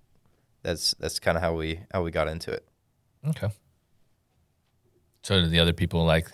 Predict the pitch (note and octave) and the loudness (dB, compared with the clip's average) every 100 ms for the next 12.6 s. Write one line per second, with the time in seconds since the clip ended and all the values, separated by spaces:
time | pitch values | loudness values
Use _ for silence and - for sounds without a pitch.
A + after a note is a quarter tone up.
0 | - - F2+ - D#2 F#2 - - D#2 D2 | -10 0 0 0 0 0 0 -4 -4 -4
1 | D#2+ E2 D2+ D#2 - D#2 A1+ D2 - - | 0 2 4 2 0 -4 -4 -6 -8 -6
2 | C#2+ D2+ - C#2 C#2 D2 D2 E2 - E2 | -4 -4 -4 -4 -4 -4 -4 -6 -8 0
3 | E2 D2+ E2 D2+ B1+ C#2 C#2+ C#2+ - D2 | 4 4 4 -2 -4 -6 -6 -6 -6 -8
4 | D#2 G2+ G2 F2 F2 F2 F2 F2 F#2 F#2+ | -8 -2 2 4 4 2 2 4 4 2
5 | G2 F#2+ - F#2 F2+ E2+ - _ _ _ | 0 -4 -4 -6 -6 -12 -18 _ _ _
6 | - F2 D#2 C#2+ E2+ - _ _ _ F2+ | -4 -2 -2 -6 -16 -20 _ _ _ -8
7 | E2+ - F#2 E2 D#2 - D#2 D#2 D#2 D2+ | -6 -2 -2 -2 -4 -4 0 2 2 0
8 | - _ _ - G2 - F2 - - D2 | -6 _ _ -2 -2 -2 -10 -12 -8 -8
9 | D#2 _ _ _ - C#2+ A#2 C3+ - G#2+ | -8 _ _ _ -6 0 2 2 0 -2
10 | - F2+ E2+ E2+ D2 - - G#2 D#2 D2 | 0 -2 0 -2 0 -4 -4 -6 -6 -12
11 | - _ _ _ _ - - G#2+ E2+ F2+ | -16 _ _ _ _ -12 0 2 2 -2
12 | F2 E2+ F2 F#2+ A2+ A2 | -2 -2 -4 -6 -2 -2